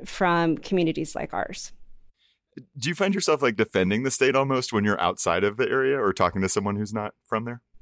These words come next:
Speaker 1: Yeah, you know, it's kind of funny. One of my good friends in college told me one time, "I talk about Wyoming like people talk about their family." It's like, nobody else can criticize it, but I can criticize it all I want,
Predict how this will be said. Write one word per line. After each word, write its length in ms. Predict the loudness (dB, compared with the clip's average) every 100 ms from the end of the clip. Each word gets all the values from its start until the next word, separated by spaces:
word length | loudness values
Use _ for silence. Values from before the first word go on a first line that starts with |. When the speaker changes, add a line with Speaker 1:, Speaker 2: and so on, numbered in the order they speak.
| -14 0
Speaker 1:
Yeah, 280 | 4 6
you 120 | 6 6
know, 120 | 4
it's 80 | 2
kind 180 | 0
of 60 | 0
funny. 260 | 2 2 2
One 140 | 2
of 80 | 4
my 220 | 4 2
good 200 | 0 -2
friends 260 | 0 -2 0
in 80 |
college 460 | -4 0 2 2 0
told 160 | -4 -2
me 140 | -2
one 160 | -4 -6
time, 440 | -4 -4 -2 -2
"I 120 | -4
talk 240 | 2 0 4
about 200 | 2 4
Wyoming 480 | 0 2 4 4
like 140 | 2 0
people 260 | -4 -6
talk 220 | -2 -2 2
about 160 | 0
their 120 | 0 -4
family." 720 | -2 -2 0 2 2 2 0 -8 -18 -12
It's 140 | 2
like, 300 | 2 2 -6
nobody 380 | 4 6 8 8
else 220 | 8 6
can 140 | 2 0
criticize 520 | 2 0 2 2 4
it, 180 | 4 4
but 80 | 4
I 120 | 2
can 180 | 2 0
criticize 480 | 2 0 2 2
it 80 | 4
all 220 | 6 6
I 80 | 8
want, 340 | 8 6 4